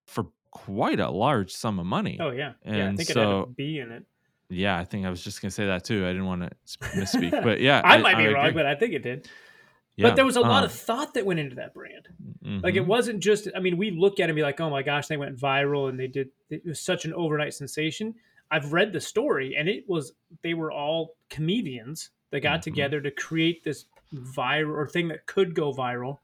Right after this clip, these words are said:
Speaker 2: 'Cause if it's
Speaker 1: Mm-hmm.
Speaker 2: not funny, the chances of it going viral are almost zero. And there was a, they had months of creating a script before they went and shot in one day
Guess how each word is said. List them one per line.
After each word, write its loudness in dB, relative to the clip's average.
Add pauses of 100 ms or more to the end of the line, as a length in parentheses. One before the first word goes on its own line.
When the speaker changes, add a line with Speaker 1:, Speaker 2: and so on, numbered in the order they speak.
(120)
Speaker 2:
'Cause -4
if -2
it's -6
Speaker 1:
Mm-hmm. -4
Speaker 2:
not 0
funny, -6
the -12
chances -8
of -8
it -8
going -8
viral -4
are -6
almost -10
zero. -6 (180)
And 2
there 2
was 0
a, -4 (100)
they -6 (300)
had -2
months 0
of -8
creating 0
a -8
script -2
before -2
they -2
went -6
and -14
shot 2
in -6
one -2
day 0